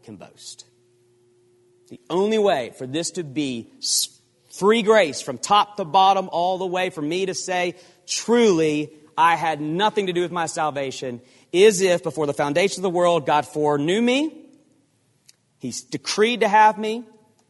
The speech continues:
he moved into my life, he awakened my heart, he gave me faith, he's at work now refining me, and he will glorify me, and from beginning to end, it was all the work of God.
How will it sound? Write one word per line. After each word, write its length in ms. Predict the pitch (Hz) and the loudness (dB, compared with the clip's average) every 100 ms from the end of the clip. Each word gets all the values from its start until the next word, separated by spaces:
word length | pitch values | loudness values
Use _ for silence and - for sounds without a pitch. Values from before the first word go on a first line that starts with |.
| _ | _
he 120 | 131 | -6
moved 320 | 127 190 247 | 2 2 2
into 220 | 254 240 208 | -2 -6 -2
my 180 | 202 | -2
life, 560 | 190 170 165 165 - - _ _ _ _ | 0 0 0 -4 -12 -20 _ _ _ _
he 160 | 131 | -6
awakened 560 | 120 113 143 262 240 240 | -6 -4 2 2 0 -4
my 160 | 208 190 | -2 -2
heart, 480 | 151 143 139 - - _ _ | -2 -2 -4 -8 -20 _ _
he 120 | 127 | -14
gave 360 | 117 214 262 247 | -2 2 2 2
me 160 | 247 | -4
faith, 520 | - 160 147 143 139 - _ | -6 -4 -4 -4 -10 -18 _
he's 200 | 135 120 | -4 -4
at 100 | 117 | -2
work 340 | 147 262 - | 6 6 6
now 460 | 208 202 196 196 190 | 0 -2 0 -2 -4
refining 560 | 170 170 170 170 165 160 | -10 -4 -4 -4 -6 -6
me, 360 | 156 156 151 _ _ - | -6 -8 -12 _ _ -14
and 100 | 113 | -4
he 120 | 165 | -2
will 100 | 165 | 0
glorify 480 | 151 139 127 131 123 | -2 -4 -4 -6 -6
me, 260 | 123 123 | -8 -10
and 100 | 113 | -12
from 120 | 120 117 | -12 -12
beginning 360 | 117 131 131 | -10 -8 -8
to 120 | 123 | -12
end, 240 | 113 113 110 | -12 -12 -12
it 80 | 110 | -12
was 160 | 104 | -10
all 140 | 107 104 | -10 -10
the 80 | |
work 240 | 104 98 101 | -12 -14 -16
of 100 | - | -20
God. 240 | - - | -20 -20